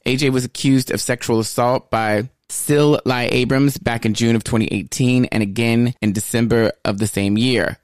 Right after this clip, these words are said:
Following that, another woman named Talia came forward and detailed her encounter with A J that dates back to meeting him in twenty eleven. Warner Brothers initially stood beside A J after the initial allegations came to light, stating at the time,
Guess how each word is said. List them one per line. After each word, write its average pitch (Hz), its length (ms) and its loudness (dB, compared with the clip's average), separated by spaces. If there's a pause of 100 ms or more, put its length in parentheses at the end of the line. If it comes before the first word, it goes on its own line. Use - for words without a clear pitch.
Following 113 420 0
that, 120 440 -4
another 120 320 0
woman 120 320 2
named 113 260 0
Talia 170 380 0
came 120 280 -2
forward 104 360 0
and 107 160 -4
detailed 110 420 -4
her 156 180 -2
encounter 110 420 -2
with 101 200 -2
A 110 120 0
J 101 280 -2
that 101 180 -4
dates 113 240 0
back 113 200 -2
to 120 100 -4
meeting 107 240 0
him 113 200 -2
in 127 80 -4
twenty 95 280 -6
eleven. 131 440 -2 (140)
Warner 165 320 0
Brothers 139 520 0
initially 131 600 2
stood 127 320 0 (180)
beside 202 380 -2
A 110 120 0
J 110 340 -2 (320)
after 110 220 -6
the 113 100 0
initial 107 340 0
allegations 101 540 -4
came 98 240 -4
to - 100 -8
light, 98 300 -2
stating 120 320 -2
at 117 100 -4
the - 80 -4
time, 131 500 0